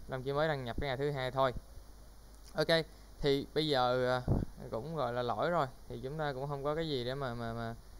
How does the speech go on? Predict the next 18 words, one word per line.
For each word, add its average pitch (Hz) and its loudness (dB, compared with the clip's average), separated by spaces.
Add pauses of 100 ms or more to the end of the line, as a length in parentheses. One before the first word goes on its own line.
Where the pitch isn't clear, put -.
(320)
phải, 123 0
ờ, 127 -2 (1300)
lo 131 0
lắng 151 -2
nghĩ 131 -4
nhiều 127 0
nữa 120 -4
hết. 165 0
Bây 156 -2
giờ 127 0
mình 117 -8
bỏ 147 2
qua 143 4
thôi, 139 -2 (720)
không - -10
biết 147 0
sao 127 -2
giờ. 113 -2